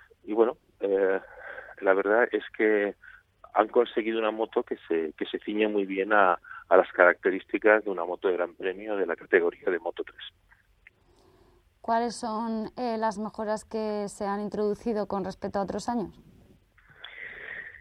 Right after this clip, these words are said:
Speaker 1: Bueno, la realidad es que en este, en este,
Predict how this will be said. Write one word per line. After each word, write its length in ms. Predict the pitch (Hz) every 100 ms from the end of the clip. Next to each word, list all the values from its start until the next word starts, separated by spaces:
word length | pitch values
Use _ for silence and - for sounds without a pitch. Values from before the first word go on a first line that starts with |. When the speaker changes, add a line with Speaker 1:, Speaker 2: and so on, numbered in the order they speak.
| _ _
Speaker 1:
Bueno, 380 | 117 131 160 - _ _ _ _ _ _ _ _
la 280 | 139 123 123
realidad 580 | 123 123 120 123 160 180 -
es 160 | 135 -
que 200 | 160 160
en 100 | 123
este, 560 | 139 - 165 156 143 120
en 80 | 123
este, 540 | - - 170 160